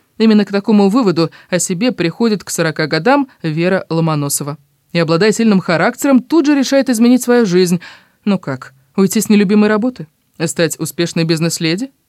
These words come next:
Найти роскошного мужчину? Или для того, чтобы разобраться в себе, надо заглянуть в прошлое?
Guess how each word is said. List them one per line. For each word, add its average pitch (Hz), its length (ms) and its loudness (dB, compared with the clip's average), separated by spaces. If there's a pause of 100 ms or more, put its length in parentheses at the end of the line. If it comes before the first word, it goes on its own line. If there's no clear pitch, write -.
(320)
Найти 240 240 0
роскошного 277 460 0
мужчину? 262 440 0 (320)
Или 269 200 0
для 240 140 0
того, 247 180 2
чтобы 226 240 0
разобраться 214 420 0
в 208 60 -2
себе, 214 220 0
надо 202 200 2
заглянуть 214 380 2
в - 60 -20
прошлое? 165 600 0